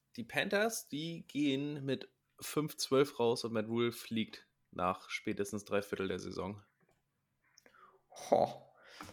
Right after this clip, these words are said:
Speaker 2: das ist mal eine Ansage.
Speaker 1: Es ist sehr hart, aber ich, ich
Speaker 2: Ich
Speaker 1: seh's nicht. Ich seh's mit diesem Headcoach nicht.
Speaker 2: Ja, ich, ich, ich glaube, der hatte zu Beginn einfach zu viel Hype und dann hat man einfach auch vielleicht ein bisschen zu schnell reagiert. Deswegen, ich verstehe noch immer nicht diesen Siebenjahresvertrag.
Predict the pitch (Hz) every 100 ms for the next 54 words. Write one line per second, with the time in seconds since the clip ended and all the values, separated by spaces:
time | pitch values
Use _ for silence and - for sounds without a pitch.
0 | - - 135 160 156 127 - 175 - -
1 | 120 160 - - - - 123 - 135 -
2 | 113 101 101 98 - 104 110 107 - -
3 | - - - 123 139 139 113 90 - -
4 | 110 135 147 - 123 127 131 117 - 92
5 | - 78 82 - _ _ _ _ _ -
6 | - _ _ _ 143 - - - - _
7 | _ _ 139 - - - 156 170 151 147
8 | - 156 139 135 156 123 131 - - 156
9 | 160 131 131 139 - - 131 135 127 135
10 | 139 131 - - _ _ - - - 135
11 | 135 - - 135 156 151 127 120 143 -
12 | 135 120 - - 131 127 131 131 131 127
13 | 127 - 120 113 131 135 - - 135 135
14 | -